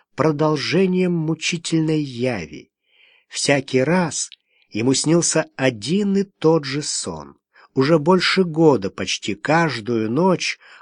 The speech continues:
он заново переживал муки одного дня войны.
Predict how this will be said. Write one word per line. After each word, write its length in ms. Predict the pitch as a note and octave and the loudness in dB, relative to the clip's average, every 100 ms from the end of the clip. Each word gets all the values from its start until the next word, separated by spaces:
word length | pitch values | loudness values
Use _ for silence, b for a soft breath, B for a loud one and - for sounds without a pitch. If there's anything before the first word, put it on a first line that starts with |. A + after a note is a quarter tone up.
| B | B
он 220 | C3 D#3 | 2 2
заново 720 | C#3+ A2+ B2+ E3 F#3+ F#3+ F#3 F3+ | 2 -2 -2 0 0 0 0 0
переживал 800 | F3 E3+ D3+ D3+ D3+ D#3+ D#3+ D3+ | 2 2 2 0 2 2 0 -2
муки 840 | A#2 B2 E3 F3 E3+ E3 E3+ E3+ - | -2 0 0 0 -4 0 2 2 -2
одного 680 | C3 A2+ A#2 B2 G#2+ C#3 D3+ | -6 -4 -4 -2 0 2 0
дня 480 | F#2+ G#2+ A#2 B2+ | -2 -6 -4 -4
войны. 640 | G2+ F#2+ F2+ E2+ E2 D#2 | -4 -6 -8 -8 -10 -12